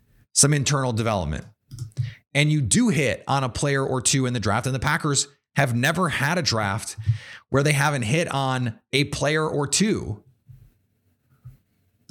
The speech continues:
then you can be right back at the top of the mountain feeling like you're the favorite yet again. And I don't think this loss is proof that they'll never do it again. I, I, my, my frustration after the game was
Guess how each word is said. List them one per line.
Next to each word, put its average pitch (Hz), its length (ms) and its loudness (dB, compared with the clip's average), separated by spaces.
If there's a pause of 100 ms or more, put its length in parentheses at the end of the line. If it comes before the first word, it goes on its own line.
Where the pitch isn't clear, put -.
(140)
then 143 220 4
you 170 120 2
can 170 160 -2
be 131 100 0
right 139 240 2
back 151 220 -2
at 110 80 -2
the 101 60 -4
top 139 260 -2
of 151 60 -2
the 160 60 0
mountain 127 300 -2
feeling 127 260 -2
like 120 160 -2
you're 117 100 0
the 127 80 -2
favorite 110 380 -2
yet 101 180 0
again. 113 420 -2
And 127 320 -4 (760)
I 135 80 4
don't 147 340 0
think 143 240 -2
this 143 460 4 (840)
loss 139 360 6
is 120 120 0
proof 143 340 -2
that 127 140 -2
they'll 131 180 0
never 123 280 0
do 127 160 -2
it 123 60 -2
again. 120 320 0
I, 143 260 0
I, 135 160 0
my, 127 380 0
my 110 240 -2
frustration 127 580 0
after 123 180 -2
the 98 100 0
game 170 260 0
was 113 260 0